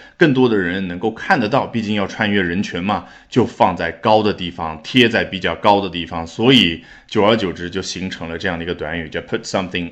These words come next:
up，put something up for sale。那现在我们可能看到的是什么？你甚至有的时候走过街边，是在一个比较角落的地方，你眼睛还要俯视一点点才能看得到某个消息。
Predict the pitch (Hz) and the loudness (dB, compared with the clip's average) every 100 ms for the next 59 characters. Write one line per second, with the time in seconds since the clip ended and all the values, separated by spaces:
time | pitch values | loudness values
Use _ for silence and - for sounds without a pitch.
0 | - - 107 90 - - - - - 113 | -10 2 2 2 -4 -20 -20 -14 -2 -2
1 | 113 95 92 87 87 113 113 - _ _ | 0 -2 -4 -6 -4 0 0 0 _ _
2 | _ 104 90 - - 92 90 85 78 73 | _ 2 2 0 -4 0 2 2 2 -2
3 | - 107 92 - 147 127 113 95 101 107 | -4 -10 -16 -4 0 2 2 -2 -8 -10
4 | - 95 98 110 95 87 - 78 76 _ | -6 -6 -4 -4 -4 -6 -12 -14 -16 _
5 | _ - 113 135 117 107 107 113 110 110 | _ -4 2 4 4 4 2 2 0 0
6 | 90 98 104 110 110 110 107 104 - - | -2 0 0 0 -2 0 0 -2 -10 -12
7 | - 135 127 110 - 131 143 135 120 139 | -4 2 2 2 -4 -4 -2 0 0 0
8 | 143 104 78 117 214 160 123 98 95 135 | 4 4 4 0 0 0 -4 -4 -4 0
9 | 135 113 139 165 175 - 92 - 226 143 | 2 2 0 -2 -2 -6 -8 0 2 4
10 | 110 101 85 - 98 104 95 98 110 95 | 2 2 -2 -4 -2 0 -2 -2 -4 -2
11 | 95 87 78 76 90 87 82 | -2 -2 -6 -6 -2 -2 -4